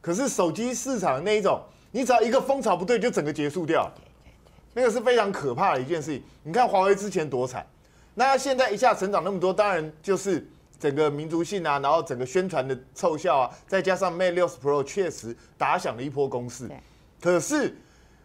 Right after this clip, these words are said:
Speaker 1: 每一次都是这样，就是你考了第一名之后，你下一次考试你准备要怎么办？你，你如果还是第一名，
Speaker 2: 嗯。
Speaker 1: 普通的第一名就让人家觉得没有那么稀奇耶。你可能不但要第一名，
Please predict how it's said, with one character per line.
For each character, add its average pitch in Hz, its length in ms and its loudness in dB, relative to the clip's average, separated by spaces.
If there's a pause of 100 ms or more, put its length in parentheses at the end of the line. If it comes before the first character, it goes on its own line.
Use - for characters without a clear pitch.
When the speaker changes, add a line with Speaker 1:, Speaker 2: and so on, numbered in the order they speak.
Speaker 1:
每 175 240 0
一 220 40 0
次 214 160 -2
都 214 160 8
是 196 60 6
这 202 80 4
样， 147 160 2
就 233 140 0
是 214 300 -2
你 139 160 -10
考 156 240 0
了 180 100 4
第 226 160 -2
一 226 60 -2
名 170 180 -2
之 175 100 2
后， 175 120 2
你 123 120 -8
下 190 200 2
一 170 40 -4
次 175 120 -4
考 123 180 -4
试 135 100 -10
你 143 120 -10
准 110 120 -8
备 107 80 -6
要 131 80 -4
怎 92 100 -10
么 80 80 -18
办？ 90 160 -6 (840)
你， 143 220 -14
你 139 320 -8 (180)
如 202 160 0
果 226 100 4
还 170 140 0
是 226 140 -4
第 226 240 -4
一 240 60 0
名， 156 200 -4
Speaker 2:
嗯。 139 80 -16 (240)
Speaker 1:
普 151 140 -2
通 226 160 4
的 214 40 4
第 202 160 -2
一 214 60 -4
名 139 180 -6
就 170 140 2 (380)
让 185 100 0
人 175 80 0
家 185 80 2
觉 160 140 -2
得 151 100 2
没 165 100 -4
有 156 80 0
那 147 80 -4
么 160 80 -6
稀 147 240 -10
奇 92 200 -14
耶。 82 120 -10 (280)
你 214 120 0
可 208 120 4
能 196 120 4
不 190 80 -2
但 233 200 4
要 226 120 4
第 214 220 -4
一 208 60 -2
名， 135 200 -6